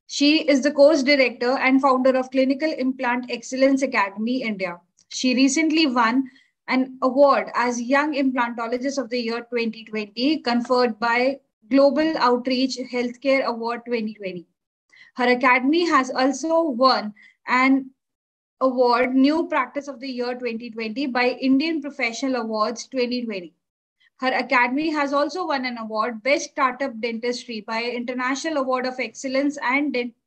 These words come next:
Asia Dental Award twenty twenty, London. She has been recently nominated in Global Outreach Healthcare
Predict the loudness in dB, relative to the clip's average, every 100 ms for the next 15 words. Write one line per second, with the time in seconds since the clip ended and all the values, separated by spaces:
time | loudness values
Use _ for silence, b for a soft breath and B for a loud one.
0 | _ -8 -8 -2 -2 0 -2 -4 -8 -6
1 | -8 -8 -10 -10 -8 -8 -6 -6 -8 -8
2 | -14 -18 _ _ _ b b -6 0 2
3 | 0 0 0 0 -2 -4 -6 -6 -6 -6
4 | -6 -8 -6 -4 -4 -6 -2 0 0 -2
5 | -6 -4 -4 -6 -6 -10 -10 -12 -8 -8